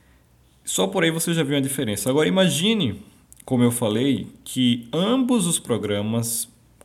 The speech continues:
com certeza valem muito mais do que o que foram cobrados. Então imagine que eles vendessem esses, esse programa deles,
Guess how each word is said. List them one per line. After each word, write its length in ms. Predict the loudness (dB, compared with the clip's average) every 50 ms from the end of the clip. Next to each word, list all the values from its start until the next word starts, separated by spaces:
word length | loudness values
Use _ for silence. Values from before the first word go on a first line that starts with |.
| -8
com 240 | -2 0 2 2 2
certeza 580 | 2 0 0 -2 -2 -4 -2 -2 -2 0 -2 -2
valem 320 | -2 0 0 0 0 0
muito 420 | 2 2 2 2 2 0 -2 -4 -4
mais 480 | -2 -2 -2 -2 -2 -4 -6 -8 -10 -10
do 100 | -10 -6
que 100 | -4 -6
o 60 | -6
que 100 | -6 -8
foram 280 | -10 -8 -6 -6 -6 -6
cobrados. 600 | -6 -8 -8 -6 -4 -4 -4 -4 -4 -4 -4 -4
Então 200 | -2 -2 0 -2
imagine 680 | 0 2 2 0 0 0 0 0 0 0 -2 -4 -8
que 540 | -10 -6 -2 0 2 2 2 0 -4 -8 -14 -20 -20 -20 -20 -20 -20 -20 _ _ _ -2
eles 320 | 2 4 4 4 4 4
vendessem 800 | 4 4 4 4 4 4 4 2 2 0 -2 -2 -4 -4 -6 -8 -12 -18 _ -6
esses, 480 | -2 0 0 2 0 0 -2 -2 -4 -6 -6 -8
esse 320 | -6 -4 -2 -2 -2 -4 -6
programa 500 | -6 -6 -4 -4 -4 -4 -4 -4 -4 -4
deles, 500 | -2 -2 0 0 0 -2 -2 -4 -6